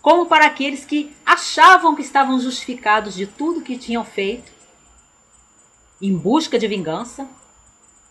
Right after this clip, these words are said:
em busca de justiça, mas que aí extrapolaram, porque não são Deus, como o protagonista do livro. Mas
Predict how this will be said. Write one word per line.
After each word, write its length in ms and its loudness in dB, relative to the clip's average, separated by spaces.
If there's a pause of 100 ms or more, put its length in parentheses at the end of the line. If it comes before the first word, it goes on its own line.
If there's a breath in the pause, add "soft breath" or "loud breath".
em 120 -8
busca 320 -4
de 140 -6
justiça, 800 -10 (640)
mas 180 -6
que 100 -6
aí 140 -6
extrapolaram, 760 -10 (720)
porque 200 -12
não 100 -10
são 260 -14
Deus, 520 -18 (560)
como 180 -8
o 40 -12
protagonista 680 -14
do 120 -18
livro. 320 -20 (1600)
Mas 920 -6